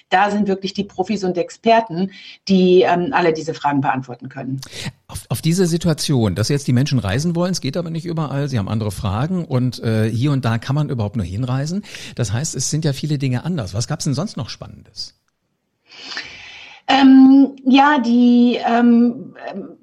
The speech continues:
Speaker 1: die Reaktion auf die Verunsicherung bei den Verreisenden, äh, bei den Reisenden ist zum Beispiel auch, dass,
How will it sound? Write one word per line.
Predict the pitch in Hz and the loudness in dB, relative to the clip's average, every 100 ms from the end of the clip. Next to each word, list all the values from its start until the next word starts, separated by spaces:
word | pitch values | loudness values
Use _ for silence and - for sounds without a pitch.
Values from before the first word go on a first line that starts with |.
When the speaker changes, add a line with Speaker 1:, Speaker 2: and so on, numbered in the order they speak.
| - _ _ | -20 _ _
Speaker 1:
die | 175 214 214 196 165 131 | -10 -6 -4 -6 -10 -16
Reaktion | 165 226 226 - - 247 311 302 | -4 0 0 -2 2 4 6 4
auf | 220 | 2
die | - | 2
Verunsicherung | 220 220 190 302 269 233 208 202 | -2 0 4 4 4 4 2 2
bei | 196 | 2
den | 196 196 | 2 0
Verreisenden, | 185 190 190 196 196 190 185 | 0 2 2 2 2 2 0
äh, | 196 196 | -2 -2
bei | 190 | 0
den | 196 180 | 2 4
Reisenden | 185 180 180 | 4 2 0
ist | - - | -4 0
zum | 226 | 2
Beispiel | 202 196 196 | 4 2 -2
auch, | - 165 226 247 | 2 4 4 0
dass, | 208 196 196 - | 2 2 0 -10